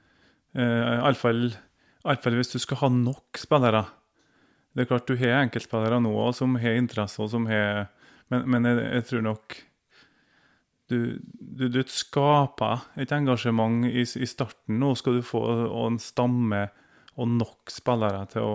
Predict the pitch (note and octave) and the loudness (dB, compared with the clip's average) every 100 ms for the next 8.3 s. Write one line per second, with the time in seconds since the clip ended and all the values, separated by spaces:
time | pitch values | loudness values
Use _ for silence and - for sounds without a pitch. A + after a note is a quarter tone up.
0 | G#2 - A#2 - - A2 - G#2+ G#2 G#2+ | -4 -6 -6 -6 -8 -8 -6 -6 -4 -6
1 | G#2+ G#2+ - - A2 - A2+ A#2+ G#2+ G#2+ | -4 -6 -6 -8 -10 -4 -4 0 0 0
2 | G#2+ G#2+ A2+ G#2 G#2+ A2+ G#2 G#2+ A#2+ A#2+ | -2 -2 0 0 0 0 0 0 0 -2
3 | - _ _ _ _ _ - A#2 A#2+ A#2+ | -8 _ _ _ _ _ -6 0 2 0
4 | B2 A#2 A#2+ C#3 C#3+ C3+ - _ _ _ | 0 2 2 4 2 2 -2 _ _ _
5 | _ _ C#3 - C3+ B2 A2+ A2+ C3 D3+ | _ _ -10 -4 0 2 2 4 4 2
6 | C#3+ - - - D3+ C#3 D3 B2 A#2 G2 | 0 -6 -20 -6 -4 -2 0 2 2 -2
7 | A#2 B2+ B2 A#2 B2+ - - A#2 A2+ A#2 | -4 -2 0 -2 -4 -6 -8 -4 -2 0
8 | A2 G#2+ A2+ | 0 -2 -4